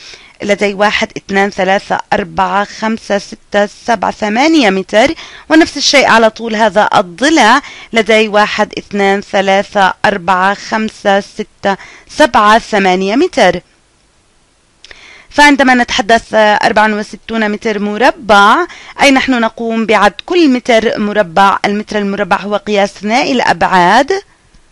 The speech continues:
متر لكل ضلع، هذا واحد متر وهذا واحد متر.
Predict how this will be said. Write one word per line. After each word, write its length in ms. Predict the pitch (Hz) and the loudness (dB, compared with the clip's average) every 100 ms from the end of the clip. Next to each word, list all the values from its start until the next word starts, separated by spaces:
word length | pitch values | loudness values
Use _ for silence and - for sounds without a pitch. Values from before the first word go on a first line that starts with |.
| _ _ - - _ | _ _ -20 -20 _
متر 320 | 247 - 247 | -2 2 0
لكل 520 | 202 214 - 247 208 - - | 0 -8 -4 -4 -2 -4 -6
ضلع، 440 | 175 214 214 285 | -4 2 4 4
هذا 400 | 269 226 196 190 | 2 0 2 2
واحد 420 | 185 202 - 180 | 2 0 -2 -4
متر 320 | 220 - 330 | -6 -2 0
وهذا 360 | 294 220 202 185 | 2 2 2 0
واحد 420 | 185 190 - 175 | 0 -2 -4 -6
متر. 400 | 202 240 202 208 | -8 -4 0 0